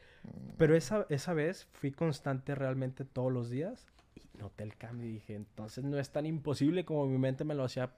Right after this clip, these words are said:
Speaker 2: creer, güey".
Speaker 1: Mm.
Speaker 2: Entonces, ahí siento que, que va mucho también con las creencias de cada, de, o sea, de cada quien,
Speaker 1: Sí.
Speaker 2: güey. Pero es algo totalmente trabajable y totalmente posible. Estés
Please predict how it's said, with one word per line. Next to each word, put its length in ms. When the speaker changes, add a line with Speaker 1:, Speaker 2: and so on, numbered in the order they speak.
Speaker 2:
creer, 360
güey". 200
Speaker 1:
Mm. 420
Speaker 2:
Entonces, 320
ahí 220
siento 280
que, 200
que 140
va 360
mucho 260
también 280
con 120
las 140
creencias 540
de 80
cada, 340
de, 120
o 120
sea, 200
de 80
cada 220
quien, 220
Speaker 1:
Sí. 60
Speaker 2:
güey. 140
Pero 160
es 120
algo 220
totalmente 600
trabajable 540
y 20
totalmente 600
posible. 520
Estés 400